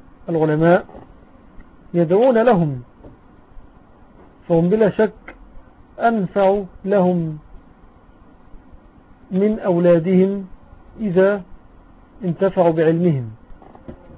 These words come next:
لأنهم جمعوا بين الصدقة الجارية وبين العلم النافع وبين الدعاء،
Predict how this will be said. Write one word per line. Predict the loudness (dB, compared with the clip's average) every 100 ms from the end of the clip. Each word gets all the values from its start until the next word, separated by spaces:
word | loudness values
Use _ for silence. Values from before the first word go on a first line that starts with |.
| -20 -20 -20 -20 -20 -20 -20 -20 -20 -8
لأنهم | -4 0
جمعوا | 2 4 4
بين | 4 2 0
الصدقة | 0 0 2 0
الجارية | 0 2 4 4 2 -2 -12 -14 -20 -20 -20 -14
وبين | -2 0 0
العلم | 0 0 0
النافع | 0 0 0 -2 -2
وبين | 0 0 0
الدعاء، | -4 -6 0 0 0